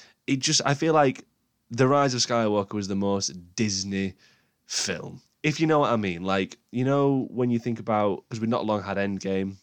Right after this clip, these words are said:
and it was very, again, you know, that was a huge, huge deal. I feel like that Disney and co and Lucasfilm and Kathleen Kennedy and such really wanted this film to be the Endgame of Star Wars.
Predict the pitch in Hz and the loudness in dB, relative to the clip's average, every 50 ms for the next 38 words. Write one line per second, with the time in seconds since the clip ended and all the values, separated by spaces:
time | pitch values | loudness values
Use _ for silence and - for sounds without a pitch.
0 | _ _ - - - - - - - _ _ _ 110 107 104 98 95 85 107 104 | _ _ -20 -20 -20 -20 -20 -20 -20 _ _ _ -2 0 0 0 0 0 0 2
1 | 101 101 101 98 98 98 101 98 95 98 92 92 98 95 90 90 90 92 98 92 | 2 2 2 0 0 0 0 0 0 -2 -2 -2 -2 -2 -2 -2 -4 -6 -6 -8
2 | - - - 107 104 98 92 92 85 - - - - - 110 107 104 101 101 98 | -8 -6 -4 -2 0 0 -2 0 -2 -2 -2 -2 -4 -4 -4 -2 -2 -2 0 -2
3 | 95 92 92 90 85 - - - - - - _ _ _ 95 98 92 117 101 95 | -2 -2 -4 -6 -4 -2 -2 -2 -2 -6 -18 _ _ _ -20 -10 -6 -4 -2 -2
4 | 90 85 85 87 87 - - - - - _ _ _ _ _ 107 107 - - 123 | -2 -4 -4 -6 -10 -14 -20 -20 -20 -20 _ _ _ _ _ -2 -2 2 2 2
5 | 131 127 120 117 78 98 110 107 - - 107 104 95 - 117 107 101 104 104 104 | 4 4 2 0 0 -2 -4 -6 -6 -8 -12 -18 -8 -4 -4 -2 -2 -2 -4 -4
6 | 101 101 98 92 98 - _ 98 95 92 90 - - 101 92 90 90 90 90 - | -4 -4 -6 -8 -10 -14 _ -10 -8 -8 -10 -8 -4 -2 -2 0 0 -2 -2 -4
7 | 90 90 87 95 92 92 92 - - - 92 90 90 90 87 87 85 78 - - | -6 -6 -6 -6 -6 -4 -6 -8 -6 -4 -4 -2 -2 -2 -4 -6 -8 -10 -12 -14
8 | 90 87 - 98 92 - - 92 95 92 104 95 92 90 92 92 90 87 87 87 | -14 -6 -6 -6 -6 -6 -8 -10 -8 -8 -6 -8 -6 -6 -4 -6 -6 -6 -6 -4
9 | 87 - - 90 85 73 - - - - - 95 98 98 101 107 120 139 143 143 | -2 -2 -2 -4 -8 -8 -6 -6 -6 -6 -6 -10 -8 -4 -2 -2 -2 -2 -2 0
10 | 139 131 120 107 107 107 - - 90 - 98 92 - - - 98 95 92 90 - | 0 0 0 0 -2 -2 -2 -6 -10 -10 -4 -4 -4 -4 -2 -4 -4 -4 -4 -6
11 | - 90 90 - 95 90 90 90 90 - - 90 90 101 98 92 87 90 92 90 | -8 -8 -8 -6 -6 -6 -6 -6 -8 -10 -12 -10 -6 -6 -4 -4 -4 -6 -8 -8
12 | - - 92 90 90 87 92 - - - 90 90 90 90 90 90 90 92 90 92 | -10 -10 -10 -10 -10 -10 -8 -6 -6 -6 -6 -8 -10 -10 -8 -8 -10 -10 -10 -6
13 | 107 - - | -6 -6 -6